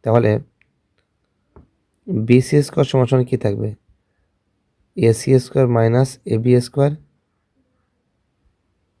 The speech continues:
তাই তো? বিসি সমান সমান কী থাকবে? রুটের ভিতরে সেভেন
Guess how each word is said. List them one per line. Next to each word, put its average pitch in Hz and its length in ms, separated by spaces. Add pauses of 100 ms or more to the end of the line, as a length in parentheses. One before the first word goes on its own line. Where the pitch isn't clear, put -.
(580)
তাই 202 200
তো? 110 80 (1900)
বিসি 131 280 (100)
সমান 131 180
সমান 127 220
কী 131 140
থাকবে? 123 220 (1800)
রুটের 131 440
ভিতরে 123 300 (4000)
সেভেন 123 240